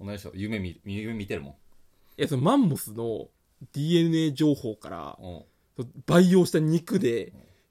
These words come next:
Speaker 2: 巨大ミートボールを作るっていう、最高のドリーム、ドリーム情報が入ってきてるけど。
Speaker 1: え、ど-、ど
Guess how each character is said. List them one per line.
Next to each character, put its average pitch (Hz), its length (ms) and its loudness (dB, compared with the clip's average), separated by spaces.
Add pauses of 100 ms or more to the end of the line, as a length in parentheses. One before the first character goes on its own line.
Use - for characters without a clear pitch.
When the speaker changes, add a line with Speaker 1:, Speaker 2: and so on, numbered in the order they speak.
(100)
Speaker 2:
巨 - 180 2
大 233 220 6
ミ 214 200 4
ー - 20 -4
ト 240 140 2
ボ 226 160 2
ー - 80 4
ル 135 40 0
を 120 80 -2
作 - 220 -8
る 123 60 -8
っ - 20 -10
て - 180 -16
い 110 240 -8
う、 113 100 -16 (140)
最 220 380 -2
高 220 240 4
の 190 400 6
ド 165 140 6
リ 185 180 6
ー 190 40 4
ム、 190 260 4 (420)
ド 175 120 6
リ 214 120 6
ー 214 40 6
ム 208 100 4
情 208 140 6
報 156 140 0
が 117 60 -4
入 127 80 0
っ 131 40 -6
て 190 60 -10
き - 60 -14
て 120 60 -6
る 113 60 -8
け 110 60 -12
ど。 104 60 -10
Speaker 1:
え、 92 100 -12
ど-、 98 60 -8
ど 87 60 -8